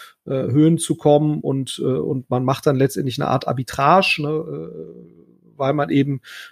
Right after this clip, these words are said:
irgendwas mit einem relativ günstigen Multiple auf Gewinn oder auf Umsatz einkauft und dann im Prinzip auf eine bessere Infrastruktur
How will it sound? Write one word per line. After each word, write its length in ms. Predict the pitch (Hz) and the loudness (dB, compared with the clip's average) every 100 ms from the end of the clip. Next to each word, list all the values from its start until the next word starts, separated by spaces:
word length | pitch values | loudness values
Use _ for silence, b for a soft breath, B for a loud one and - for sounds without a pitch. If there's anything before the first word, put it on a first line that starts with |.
| - | 2
irgendwas 440 | 156 151 143 - | 4 6 4 2
mit 80 | 135 | -4
einem 80 | 135 | 2
relativ 400 | 139 151 - - | 4 4 0 -2
günstigen 480 | 151 - 139 135 | -2 0 -4 -2
Multiple 560 | 127 143 - - 147 143 | 2 2 2 0 0 2
auf 160 | 139 - | -2 -4
Gewinn 500 | 120 139 160 156 160 | 0 4 6 4 2
oder 220 | 156 135 | 0 -2
auf 160 | - | -2
Umsatz 340 | 160 151 135 - | -4 0 0 0
einkauft 640 | - 165 - 143 147 - | 0 2 4 4 4 0
und 120 | 131 | -2
dann 160 | 135 143 | 0 0
im 100 | - | -4
Prinzip 340 | 135 - 143 | -10 -10 -10
auf 160 | 131 135 | -8 -8
eine 80 | 123 | -4
bessere 320 | 147 - 135 | -4 -2 -6
Infrastruktur 840 | 165 - 147 - - - 156 156 | -4 -2 -4 -6 -8 4 6 6